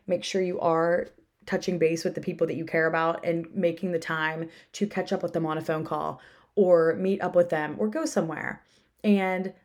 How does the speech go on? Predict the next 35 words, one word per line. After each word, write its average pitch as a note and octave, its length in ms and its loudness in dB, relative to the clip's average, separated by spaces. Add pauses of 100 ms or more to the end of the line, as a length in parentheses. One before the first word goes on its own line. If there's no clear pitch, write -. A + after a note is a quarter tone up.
(100)
I'm B3+ 160 4
really D#4 200 4
good D4+ 140 4
with A3 140 6
this D3 320 2
because F#3+ 380 4
I F3 80 4
think G#3 240 0
quality F#3+ 320 2
time F3 240 0
is E3 140 -2
huge G3 260 0
for G3 140 0
me, F#3 360 0 (440)
but E3 480 4 (140)
my F#3 140 4
whole F#3+ 180 8
point F#3 260 0
is E3+ 180 8
I'll F3+ 160 0
notice E3 300 6
it E3+ 80 4
happens E3 400 0
from E3+ 160 -2
time D#3+ 200 0
to D#3+ 80 0
time D#3 280 -2
with D#3+ 160 0
my D#3 100 -4
friends D#3 380 -4
who E3+ 100 0
live C#3+ 520 -2
states D#3+ 360 -4
away, B2+ 440 -4 (1500)
where D#3+ 540 2